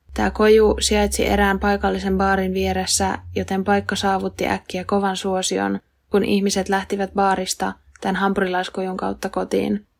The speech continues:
Lisäksi suosiota kasvatti se, että Joe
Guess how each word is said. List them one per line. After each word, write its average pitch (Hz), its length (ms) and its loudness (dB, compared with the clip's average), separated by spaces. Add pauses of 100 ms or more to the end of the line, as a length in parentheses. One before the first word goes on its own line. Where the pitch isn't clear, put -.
(120)
Lisäksi 220 380 4
suosiota 214 540 2
kasvatti 202 480 -2
se, 202 360 -2 (100)
että 196 220 -2 (140)
Joe 202 260 2